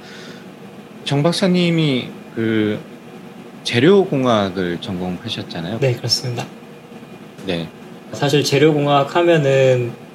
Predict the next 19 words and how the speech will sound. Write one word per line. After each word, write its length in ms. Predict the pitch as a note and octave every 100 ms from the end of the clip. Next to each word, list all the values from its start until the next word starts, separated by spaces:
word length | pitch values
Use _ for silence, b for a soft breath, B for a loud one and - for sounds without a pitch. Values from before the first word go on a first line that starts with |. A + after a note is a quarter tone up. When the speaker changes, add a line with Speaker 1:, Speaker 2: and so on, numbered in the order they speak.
| -
Speaker 2:
대표적인 440 | B2+ E3+ G3 G3+ E3
분야가 360 | C#3+ C#3 C3
요새는 420 | A#2 B2 D3 C3
배터리라든지 1300 | B2+ A#2+ - C#3+ C3+ B2+ A#2 G#2+ A2 G#2+ A2 A2 G#2+ - B B - -
아니면 220 | B2 B2
예전 240 | A#2+ C#3 D3+
같은 240 | D3 D3+
경우는 280 | C3 B2 A#2
금속공학이라든지 1200 | C#3+ C#3 D#3 D3+ C3+ B2 A#2+ A2+ A2 G#2 A2+ A2
이제 160 | A2 A#2
이런 200 | B2 A#2+
전통적인 960 | B2+ D3+ F#3+ F3+ D#3+ D3+ D3 C#3+ D3 -
재료나 840 | C#3 D3+ E3 D#3+ D3+ C#3+ C#3+ C3+
어떤 360 | A#2 - A#2+ A#2
물질을 440 | C3 C3 E3+ E3
다루는 520 | C#3 A#2+ B2+ A#2+ A#2
그런 320 | A2+ B2 A#2+ A#2 - - -
학문인데, 720 | E3 F3 C3+ G#2+ D#3 B2+ A2+ B B B B B -
어, 500 | B2+ B2+ B2 A#2+ A#2+